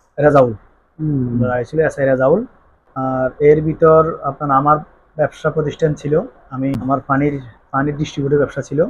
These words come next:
Speaker 1: ওগুলা আসলে বন্ধ না ঠিক, ওগুলা আমি একবারে আমার, আমি একবার অঙ্কুরে বিনাশ হয়ে গেছে, আমি ওগুলা দাঁড় করাতে পারিনি। এ, যেমন আমার গোডাউন টোডাউন গুলো ওরা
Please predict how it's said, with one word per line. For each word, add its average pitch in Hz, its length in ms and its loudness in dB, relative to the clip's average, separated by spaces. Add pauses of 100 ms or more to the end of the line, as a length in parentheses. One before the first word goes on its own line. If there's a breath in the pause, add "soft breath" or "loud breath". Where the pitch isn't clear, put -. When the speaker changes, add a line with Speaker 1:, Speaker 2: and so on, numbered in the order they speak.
(300)
Speaker 1:
ওগুলা 185 240 4
আসলে 202 240 2
বন্ধ 170 300 2
না 196 140 4
ঠিক, 185 260 0
ওগুলা 165 280 4
আমি 170 240 4
একবারে 156 360 2
আমার, 151 240 2 (480)
আমি 156 420 -2 (220)
একবার 202 220 4
অঙ্কুরে 196 280 6
বিনাশ 185 240 4
হয়ে 165 120 4
গেছে, 151 160 0
আমি 156 160 4
ওগুলা 165 220 6
দাঁড় 151 220 6
করাতে 151 220 0
পারিনি। 151 340 -2
এ, 139 380 -6
যেমন 196 260 4
আমার 190 260 4
গোডাউন 180 320 4
টোডাউন 190 280 4
গুলো 190 220 8
ওরা 175 360 6